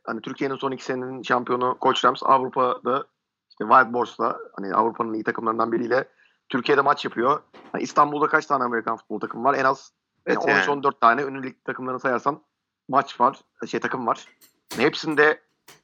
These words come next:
Speaker 1: en az kırkar ellişer tane oyuncu var koçuyla beraber.
Speaker 2: Abi ben anlamıyorum
Speaker 1: Adamlar
Speaker 2: zaten yani. Mesela Boğaziçi koç maçını niye kimse izlemeye gelmez yani?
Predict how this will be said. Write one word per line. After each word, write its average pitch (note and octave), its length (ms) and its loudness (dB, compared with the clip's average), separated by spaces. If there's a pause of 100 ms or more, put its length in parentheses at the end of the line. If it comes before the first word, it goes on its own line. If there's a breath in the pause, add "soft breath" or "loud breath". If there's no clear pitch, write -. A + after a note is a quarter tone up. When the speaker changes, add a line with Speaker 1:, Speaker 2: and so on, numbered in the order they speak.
(160)
Speaker 1:
en C#3+ 120 2
az C#3 200 4
kırkar C#3+ 320 0
ellişer C#3 380 2
tane B2+ 140 2
oyuncu C3+ 220 -4
var A#2 140 2
koçuyla A2+ 360 -4
beraber. A2 440 0
Speaker 2:
Abi D3+ 160 6
ben D3+ 100 8
anlamıyorum F3 500 6
Speaker 1:
Adamlar C3+ 140 6
Speaker 2:
zaten A#2 200 4
yani. A#2 180 4
Mesela D3 300 2
Boğaziçi D3+ 560 2 (320)
koç D#3 280 0
maçını D#3 680 2 (340)
niye C#3 280 4
kimse D3 300 0
izlemeye G2+ 380 4
gelmez F#2+ 440 4
yani? F#2 220 0